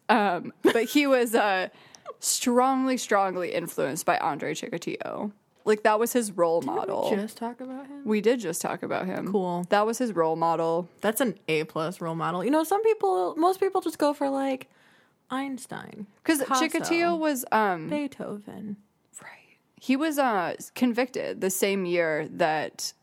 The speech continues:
Speaker 1: uh, Alexander started killing. Um, and he just, like, he felt like he was in constant competition. Like, he felt like he had to also kill at least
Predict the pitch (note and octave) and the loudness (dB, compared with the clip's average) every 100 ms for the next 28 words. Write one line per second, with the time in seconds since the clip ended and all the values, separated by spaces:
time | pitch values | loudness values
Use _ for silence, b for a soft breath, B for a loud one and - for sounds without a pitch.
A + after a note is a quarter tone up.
0 | - F3 - F3 E3+ E3+ D#3+ C3+ E3 - | 0 2 4 2 2 -2 -2 -4 -6 -8
1 | - - - B1 B1+ G#3 _ _ _ _ | -6 -6 -6 -6 -8 -10 _ _ _ _
2 | b b b b b b b b b b | b b b b b b b b b b
3 | F#3+ E3+ C#3+ D3 - A3+ C4 C#4 D4+ D4 | 0 2 0 -6 0 4 4 4 0 0
4 | B3 A#3 - G3+ G#3 G3 F#3+ G#3+ G3 F#3 | -2 -2 2 2 2 0 0 -2 -2 -2
5 | F3 F3 - - E3+ - G3 F#3 - E3 | -2 -2 -4 -6 -6 -4 -4 -4 -6 -6
6 | G3+ A3 - G#3+ G3+ G#3 A3 G#3 G3 G#3 | 0 0 4 2 2 -2 -2 0 0 -2
7 | - E3+ E3+ - G3 - F#3+ F3 - - | 0 0 0 0 -2 0 0 2 2 0
8 | E3+ E3+ F#3+ - | -2 -2 -2 -6